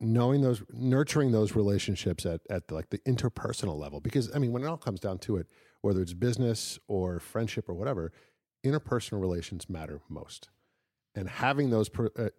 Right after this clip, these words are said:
nurturing those relationships, 'cause those are things that have to be worked at. They don't just spontaneously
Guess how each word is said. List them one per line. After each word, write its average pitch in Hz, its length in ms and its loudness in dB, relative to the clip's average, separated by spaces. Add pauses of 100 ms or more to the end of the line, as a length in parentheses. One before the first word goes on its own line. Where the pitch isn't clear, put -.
nurturing 127 420 4
those 85 140 0
relationships, - 440 -8
'cause 104 120 0
those 101 160 2
are 107 60 0
things 107 260 0
that 104 100 0
have - 240 -8
to - 60 -18
be 107 80 0
worked 127 340 0
at. - 140 -14
They 107 100 -4
don't 110 240 -6
just - 320 -14
spontaneously 90 1000 -8